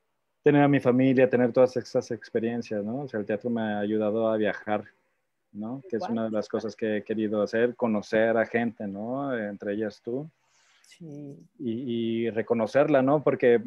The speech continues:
Speaker 1: a ti te conocí por ahí del dos mil nueve y, y te, creo que otra vez nos volvimos a ir a, y no sé si tú te acuerdas que nos fuimos a comer una vez en la Ciudad de México.
Speaker 2: Ajá.
Speaker 1: No,
Speaker 2: Sí.
Speaker 1: una, yo me acuerdo que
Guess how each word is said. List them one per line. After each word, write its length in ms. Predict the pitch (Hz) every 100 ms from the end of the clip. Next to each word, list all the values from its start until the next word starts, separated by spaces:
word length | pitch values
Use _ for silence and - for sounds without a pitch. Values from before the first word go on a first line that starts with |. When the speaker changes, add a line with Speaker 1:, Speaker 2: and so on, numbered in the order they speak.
| - _ _ -
Speaker 1:
a 100 | 110
ti 100 | 113
te 140 | 123
conocí 320 | 135 123 - 110
por 140 | 127
ahí 120 | 117
del 240 | 113 110 107
dos 160 | 98
mil 180 | 110 110
nueve 480 | 113 120 123 139 143
y, 500 | 131 107 104 104 104
y 40 | 101
te, 840 | 104 101 104 104 101 101 101 107 123 120 - - _
creo 180 | - 117
que 100 | 123
otra 300 | 113 110 120
vez 160 | 123 127
nos 200 | 127 113
volvimos 440 | 110 120 123 113
a 60 | 113
ir 260 | 113 113
a, 340 | 113 110 110 110 113 _ _ _ _ 117
y 680 | 117 113 110 110 107 107 107
no 120 | 107 110
sé 100 | 113
si 120 | 110
tú 100 | 113
te 80 | 110
acuerdas 300 | 117 113 -
que 80 | 113
nos 120 | -
fuimos 240 | 107 107
a 40 | 98
comer 280 | 90 95 101
una 160 | 107
vez 160 | 104 101
en 100 | 107
la 80 | 95
Ciudad 200 | 104 95
de 120 | 98
México. 760 | 110 120 120 - 113 113 113 117
Speaker 2:
Ajá. 680 | 208 190 196 196 208 233 330 _ _ _ _ _ _ _ -
Speaker 1:
No, 300 | 107 107 120
Speaker 2:
Sí. 160 | 127 120
Speaker 1:
una, 360 | 117 117 110 110 -
yo 100 | 110
me 80 | 117
acuerdo 180 | 127
que 100 | 120